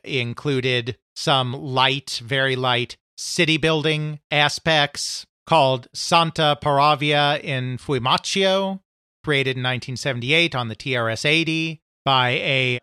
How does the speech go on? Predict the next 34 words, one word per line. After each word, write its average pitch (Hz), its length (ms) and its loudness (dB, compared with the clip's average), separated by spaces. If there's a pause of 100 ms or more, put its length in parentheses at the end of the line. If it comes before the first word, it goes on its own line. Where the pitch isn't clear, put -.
Presbyterian 160 880 2
minister 151 760 -2
in 120 380 0 (160)
Pittsburgh 151 760 0 (200)
named 117 440 -2
George 120 460 -4
Blank. 180 640 0 (400)
And 156 500 4
in 156 200 -2
the 143 60 -4
mid 196 220 2
nineteen 156 380 -2
eighties, 143 440 -2
there 143 140 -2
was 131 140 -6
a 131 60 -6
version 139 560 -4
called 127 560 -4
Kaiser, 180 760 -2
set - 360 0
in 139 100 -4
the 131 100 -2
Holy 147 280 0
Roman 139 300 -2
Empire, 131 760 -2 (160)
that 127 80 -6
was 120 140 -6
distributed 131 580 -4
by 123 300 2
a 113 420 -2
German 117 460 -6
company 120 320 -6
called 127 180 -2
Areolasoft, 131 960 0